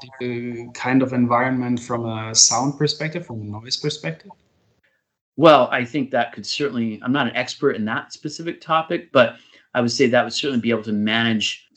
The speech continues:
Speaker 2: sound, manage movement, and kind of manage any of these types of activities that create a sector that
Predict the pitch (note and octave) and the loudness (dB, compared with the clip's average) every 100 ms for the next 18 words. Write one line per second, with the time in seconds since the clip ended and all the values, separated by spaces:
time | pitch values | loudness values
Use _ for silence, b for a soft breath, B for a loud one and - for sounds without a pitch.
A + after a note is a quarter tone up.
0 | _ - C#3+ C3 C3+ C3+ C#3 C#3 B2+ - | _ -4 0 2 0 -2 -2 -4 -6 -4
1 | A2+ A2+ A2+ A2 - B2 B2 B2+ B2+ B2 | -2 -2 -4 -6 0 4 4 4 0 -2
2 | A#2+ - A#2+ A2 B2 G2+ - _ _ _ | -2 -6 -10 -4 -4 -6 -12 _ _ _
3 | _ B2+ A#2+ B2 B2 A#2 - - A#2+ A2+ | _ 6 6 6 2 0 -4 -2 0 0
4 | G#2 G#2+ G#2 G2 - - _ _ _ _ | 0 -4 -4 -4 -6 -10 _ _ _ _
5 | _ _ _ - - - B2+ A#2+ A#2 A#2+ | _ _ _ -20 -20 0 0 0 -6 -6
6 | G#2+ - C3 A2+ A2+ G#2+ - A2+ G#2 - | -8 -6 -4 0 0 0 -2 -2 0 -2
7 | _ _ _ _ _ - - C#3 A#2+ A#2+ | _ _ _ _ _ -12 4 6 6 2
8 | A2+ A#2 A2 G#2 G2+ G2+ - - A#2+ - | -4 -4 -2 -4 -4 -4 -2 4 2 2
9 | A#2 G#2+ G#2 G#2 - | 0 0 0 -2 -2